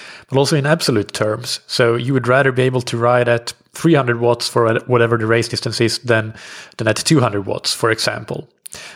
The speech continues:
So, so V O two max and threshold are super important, obviously.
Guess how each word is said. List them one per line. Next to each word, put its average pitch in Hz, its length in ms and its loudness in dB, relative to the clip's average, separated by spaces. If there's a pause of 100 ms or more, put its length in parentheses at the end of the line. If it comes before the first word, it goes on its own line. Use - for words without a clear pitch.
(120)
So, 127 500 2 (360)
so 131 140 -2
V 156 160 4
O - 20 2
two 170 140 0
max 135 520 0
and 117 280 -4
threshold 113 680 0 (320)
are 117 220 4
super 180 340 2
important, 127 420 0
obviously. 131 640 0